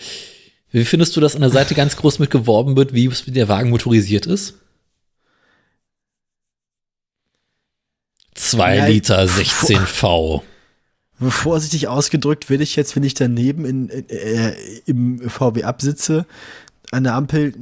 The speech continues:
Speaker 2: nicht doll Angst bekommen auch.
Speaker 1: Nee.
Speaker 2: Also, das Handling von dem Ding ist bestimmt auch
Speaker 1: Eine Badewanne halt.
Speaker 2: beeindruckend. Ja.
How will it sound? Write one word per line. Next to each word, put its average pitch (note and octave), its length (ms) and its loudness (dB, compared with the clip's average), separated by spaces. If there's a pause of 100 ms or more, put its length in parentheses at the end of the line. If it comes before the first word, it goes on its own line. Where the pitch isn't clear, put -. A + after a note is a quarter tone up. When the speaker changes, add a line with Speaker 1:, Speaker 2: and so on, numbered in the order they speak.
(120)
Speaker 2:
nicht D3+ 360 -2
doll C#3 140 0
Angst C#3 300 -4
bekommen E2+ 380 -4
auch. D2 300 -8 (200)
Speaker 1:
Nee. A2+ 240 0 (2250)
Speaker 2:
Also, B2 300 -2 (680)
das A#2+ 260 -2
Handling C#3+ 360 0
von - 180 -6
dem A2 120 0
Ding A#2+ 120 0
ist A#2+ 120 -2
bestimmt B2 260 -4
auch A#2 240 -4 (560)
Speaker 1:
Eine A2+ 120 -4
Badewanne G2+ 420 0
halt. G#2 120 2
Speaker 2:
beeindruckend. G#2+ 720 -4 (280)
Ja. B2 380 -2